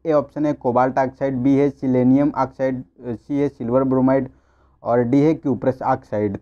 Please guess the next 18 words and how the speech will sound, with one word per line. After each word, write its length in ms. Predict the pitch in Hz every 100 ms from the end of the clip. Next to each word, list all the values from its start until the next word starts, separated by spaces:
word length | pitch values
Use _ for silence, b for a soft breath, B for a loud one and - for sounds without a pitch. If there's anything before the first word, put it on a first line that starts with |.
| -
तो 300 | 175 180 - _ _ -
इसमें 240 | - 180
ये 140 | 175 170
बताना 320 | 151 139 170
है 60 |
कि 120 | 180 185
कौन 280 | 139 135
सा 220 | 131 165 175
हमारा 340 | 131 123 151
मतलब 400 | 143 135 175 190 b b b -
जो 180 | 127 139
क्रोमैटिक 600 | 135 143 143 139 - -
कांच 280 | 143 151 -
होता 260 | 101 110
है 220 | 104 147 - _ _ _ _ _ _ _ _ _ _ -
वो 140 | 127 135
स्वतः 360 | 135 135 147
जो 340 | 139 143 202